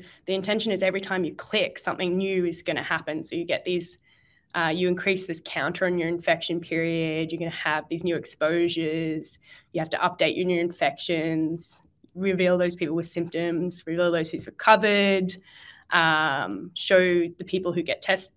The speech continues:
who, the person who you tested, and kind of quarantine anyone who's been exposed. So that's kind of the next step in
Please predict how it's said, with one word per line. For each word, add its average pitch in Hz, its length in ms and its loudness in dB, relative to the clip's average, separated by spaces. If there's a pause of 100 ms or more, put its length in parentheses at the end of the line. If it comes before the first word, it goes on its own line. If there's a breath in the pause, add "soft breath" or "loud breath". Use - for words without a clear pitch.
(120)
who, 196 140 2 (220)
the 180 80 -6
person 180 280 0
who 175 80 0
you 123 140 -4
tested, 180 580 0
and 170 140 -2
kind 170 220 0
of 156 100 -2
quarantine - 460 -2
anyone 151 300 -2
who's 160 140 -2
been - 220 -2
exposed. - 500 -2
So 185 80 -8
that's - 280 2
kind 208 200 0
of 202 120 0
the 185 60 0
next 175 320 2
step - 360 0
in 180 240 -4